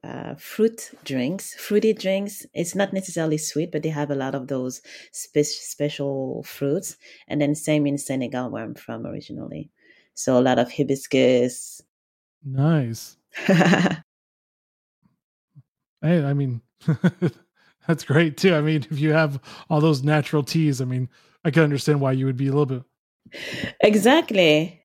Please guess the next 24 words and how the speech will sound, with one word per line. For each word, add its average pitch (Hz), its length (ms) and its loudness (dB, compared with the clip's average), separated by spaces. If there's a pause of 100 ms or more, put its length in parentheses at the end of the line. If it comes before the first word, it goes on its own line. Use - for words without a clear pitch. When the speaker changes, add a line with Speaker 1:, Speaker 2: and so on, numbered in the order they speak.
(140)
Speaker 2:
Got 139 280 0
you. 143 120 2
And 151 120 2
then 165 80 4
I 175 160 4
gave 196 200 2
a 165 60 6
brief 196 840 -2
introduction 196 540 0
about 180 240 0
your 185 160 2
expertise. 180 420 -2
Can 165 160 -2
you 170 120 0
give 170 160 2
our 160 100 -2
audience 160 320 0
a 156 60 -2
little 147 100 0
bit 147 140 -4
more 156 260 -2
about 151 320 -4
your 165 160 0
expertise? 180 720 -4